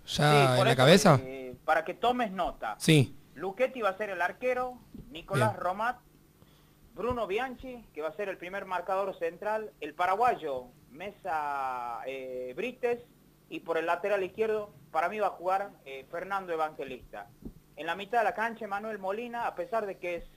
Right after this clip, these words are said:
Speaker 2: eh, zurdo, pero juega por la derecha. Al centro, Neri Leyes, Guillermo Acosta, Leandro González, arriba, el capitán, el que va por los cien goles en Atlético Tucumán, desde que viste la camiseta de Atlético Tucumán, solo a tres de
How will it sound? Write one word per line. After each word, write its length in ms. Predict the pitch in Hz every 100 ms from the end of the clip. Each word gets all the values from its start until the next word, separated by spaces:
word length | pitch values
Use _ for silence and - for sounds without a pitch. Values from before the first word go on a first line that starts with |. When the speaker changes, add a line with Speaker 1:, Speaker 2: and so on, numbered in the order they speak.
| -
Speaker 2:
eh, 220 | 131 127 -
zurdo, 480 | 262 196 156 170 170 - - _
pero 180 | 147 147
juega 300 | 185 185 170
por 180 | 147
la 100 | 143
derecha. 320 | 143 143 135 151
Al 140 | -
centro, 460 | - 269 262 254 247
Neri 300 | 175 190 185
Leyes, 420 | 196 233 226 226 - _ _ _ _ -
Guillermo 440 | 175 208 277 285 220
Acosta, 440 | 208 247 240 190
Leandro 400 | 175 208 220 190
González, 500 | 180 185 233 247 233
arriba, 600 | 135 165 202 190 147 - - - - -
el 160 | 165
capitán, 680 | 156 180 180 170 185 131 110 - _ -
el 180 | 165 -
que 140 | 170
va 260 | 196 233 -
por 320 | 196 175 165
los 220 | 160 156
cien 260 | 247 269 208
goles 380 | 240 208 147 139 -
en 140 | 147 165
Atlético 480 | - 208 180 170
Tucumán, 400 | 156 156 180 202
desde 260 | 170 147 139
que 100 | 143
viste 420 | 180 190 170 143 - - -
la 120 | 135
camiseta 440 | 160 160 175 175
de 60 | 160
Atlético 360 | 156 165 160 143
Tucumán, 320 | 151 185 175
solo 220 | 190 170
a 140 | 156 -
tres 240 | 233 220 - - - - -
de 640 | - 147 147 139 135 131